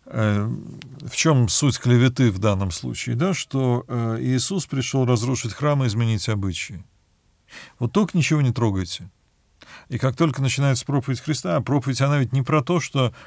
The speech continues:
надо храм снести бы, да, построить другой. Э, вот обычаи у вас такие, а я другие заведу. Совершенно не про это.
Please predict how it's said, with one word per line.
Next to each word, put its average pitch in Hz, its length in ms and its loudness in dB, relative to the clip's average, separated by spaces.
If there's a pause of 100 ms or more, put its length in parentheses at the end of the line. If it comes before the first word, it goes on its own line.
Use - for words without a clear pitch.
(180)
надо 139 260 4
храм 135 380 6
снести 117 520 0
бы, 101 240 0
да, 123 260 0
построить 110 460 0
другой. 98 420 0 (520)
Э, 120 100 -4
вот 113 460 -2
обычаи 120 360 2
у 127 40 2
вас 120 140 2
такие, 143 380 0
а 120 60 4
я 139 140 6
другие 117 420 4
заведу. 104 280 0
Совершенно 135 420 0
не 110 140 2
про 117 180 0
это. 107 400 -2